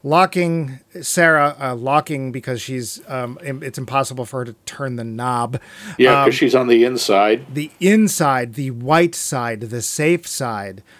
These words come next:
Speaker 1: of the
Speaker 2: Yeah.
Speaker 1: gate, and she's talking to Emilio through the bars. Did you get that metaphor? <laughs>
Speaker 2: I, it was, no, it was way too subtle for me. I missed that completely. Wow, that was just,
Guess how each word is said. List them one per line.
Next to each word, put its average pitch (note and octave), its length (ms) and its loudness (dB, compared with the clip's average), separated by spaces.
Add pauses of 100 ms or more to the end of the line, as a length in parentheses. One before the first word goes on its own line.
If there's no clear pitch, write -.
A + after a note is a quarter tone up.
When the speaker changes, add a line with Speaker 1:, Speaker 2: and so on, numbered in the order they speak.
(160)
Speaker 1:
of G#2 100 2
the G#2 60 2
Speaker 2:
Yeah. G#2+ 120 4
Speaker 1:
gate, B2+ 300 2
and C3+ 180 -6
she's C3+ 220 -8
talking E3+ 460 0
to C#3+ 140 -6
Emilio C#3+ 440 -2
through C3+ 240 -12
the C3 100 -8
bars. A#2 880 -2 (300)
Did D#3+ 160 2
you A3 120 4
get F#3+ 260 4
that F#3 220 4
metaphor? D#3+ 380 2 (540)
<laughs> - 420 -6
Speaker 2:
I, C3+ 300 6
it D#3 160 2
was, D#3 180 2
no, D3 280 8 (100)
it D3 100 0
was C#3 200 4
way D3 260 6
too C#3+ 200 2
subtle C3+ 380 4
for C3 200 4
me. A#2+ 340 4
I B2+ 140 6
missed C3 280 0
that B2 200 2
completely. A2+ 680 -2
Wow, G#2+ 640 4
that A#2 160 2
was A#2+ 180 -2
just, - 300 -4